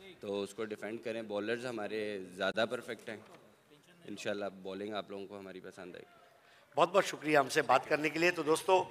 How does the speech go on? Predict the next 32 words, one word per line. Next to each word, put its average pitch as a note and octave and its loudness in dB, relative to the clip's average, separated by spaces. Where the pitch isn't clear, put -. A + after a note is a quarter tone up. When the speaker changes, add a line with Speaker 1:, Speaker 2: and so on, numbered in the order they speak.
Speaker 2:
अभी D3 4
अभी F#3 6
इस F3+ 2
मैच D#3+ 4
के E3+ 0
टॉस D#3+ 0
को E3+ -4
जीता D3 2
ईस्टर्न D3 4
ब्लूज D3 -2
के D#3+ -4
कैप्टन C#3+ 4
ने D#3+ 4
और C#3+ 8
पहले C#3+ 4
बॉलिंग C#3+ 0
करने D3+ 0
का D3 4
फैसला C#3+ 2
किया D3 6
है, - 0
आमंत्रित F3 -2
किया D3+ 8
है B2+ 4
शहनशाह D3 6
वॉरियर्स C#3+ 4
पाकिस्तान C3+ 0
को C3+ -2
बल्लेबाजी B2+ 2
करने C#3 0
के C3+ -2
लिए। D3+ 6